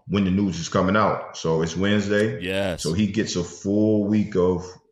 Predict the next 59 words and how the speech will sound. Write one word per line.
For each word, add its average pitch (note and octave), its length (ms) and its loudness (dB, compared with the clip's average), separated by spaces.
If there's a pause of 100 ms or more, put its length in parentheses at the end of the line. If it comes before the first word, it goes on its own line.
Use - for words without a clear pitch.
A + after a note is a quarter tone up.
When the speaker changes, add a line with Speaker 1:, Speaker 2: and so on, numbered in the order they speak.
(420)
Speaker 1:
reps - 580 0
with F2+ 160 -4
the F2+ 60 -2
ones, F2 600 -2
you F#2 80 -2
know, E2+ 220 0
instead F#2 380 0
of, E2+ 160 0
you A2 80 0
know, F2 140 2
if D#2+ 100 -4
it G2 60 2
woulda, F2+ 320 -2 (120)
if D#2+ 140 -10
the F2+ 60 -2
news G#2 200 2
woulda F2+ 140 -2
came F#2+ 320 0
out F#2+ 260 0 (680)
Thursday G#2+ 400 6
or F#2 100 4
Friday, F2+ 720 2
you G#2 80 -2
know, F2+ 400 -2 (380)
not C#3+ 160 2
say G#2+ 140 4
he A2 60 4
would G2+ 120 4
have F2+ 100 2
been F2 100 0
scrambling, F2+ 680 0
but G2+ 300 4
it F2 60 0
would F#2+ 180 2
have E2+ 120 0
been F2 280 2 (680)
tougher. G2 360 2
So F2+ 220 0
for D#2+ 180 -2
him G2 180 0
to F#2 60 2
be E2+ 120 2
able F2 140 2
to F#2 40 0
get E2+ 160 0
a D#2+ 40 -2
full F#2 340 -2
week F#2 300 -2
of, E2 200 -2
uh, D#2+ 280 -2
reps F2+ 280 -2
with F2 120 -6
the E2 60 -6
ones, F2 340 -2
I D#2+ 80 -6
think D#2+ 240 -6
that E2 140 0
would D2 100 -4
be D#2+ 180 -4